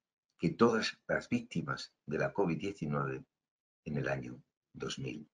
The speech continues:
veinte. Por eso, el veintiocho de abril, que es un año para recordar, es también para reflexionar sobre la situación y para renovar nuestro compromiso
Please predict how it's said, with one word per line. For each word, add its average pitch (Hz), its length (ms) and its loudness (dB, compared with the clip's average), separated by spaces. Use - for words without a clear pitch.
veinte. 60 460 -4
Por 95 160 8
eso, 104 360 4
el 87 120 -2
veintiocho 87 440 4
de 113 100 12
abril, 107 280 8
que - 100 2
es 85 120 2
un 85 120 4
año 87 280 6
para 76 180 6
recordar, 73 640 4
es - 140 -2
también 87 500 6
para 73 220 4
reflexionar 71 840 0
sobre 64 240 -6
la 65 80 -2
situación 87 800 6
y 87 100 -2
para 78 200 6
renovar 85 540 8
nuestro 92 320 2
compromiso 85 760 6